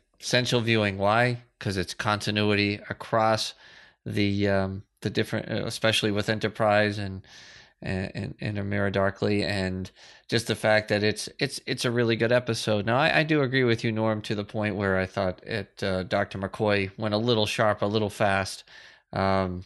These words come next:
it was, it was over the top, but to prove a point, I guess. But the rest of it, uh, I thought played, played very, very well. And, y-, you know, it was, um,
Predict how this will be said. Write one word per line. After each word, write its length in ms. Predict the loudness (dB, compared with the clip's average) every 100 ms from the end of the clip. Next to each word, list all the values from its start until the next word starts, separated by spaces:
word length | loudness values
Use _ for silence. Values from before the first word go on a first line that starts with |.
| _
it 120 | -2
was, 140 | 0 2
it 140 | 0
was 280 | 2 2 4
over 220 | 2 2
the 120 | -2
top, 440 | -2 -2 -2 -2 0
but 180 | 0 0
to 100 | -2
prove 260 | -2 -2
a 60 | -4
point, 380 | -4 -4 -2 -4
I 80 |
guess. 360 | -4 -4 -6 -8 -16 -20 -20 _
But 160 | -6 -2
the 80 | 2
rest 260 | 2 0
of 80 | 0
it, 300 | 0 -2 -8 -8
uh, 200 | -4 -2
I 140 | -2
thought 320 | 0 0 0 0
played, 380 | 0 2 -2 -10 -4
played 220 | -2 0
very, 260 | 2 2
very 260 | 2 2 2
well. 420 | 4 4 4 0 -10 -20 -12 -2
And, 580 | 2 2 2 0 -6 -12 -16
y-, 260 | -12 -10 -4
you 100 | -2
know, 120 | -2
it 120 | -2
was, 380 | -2 -2 -2 0
um, 340 | 0 0 -4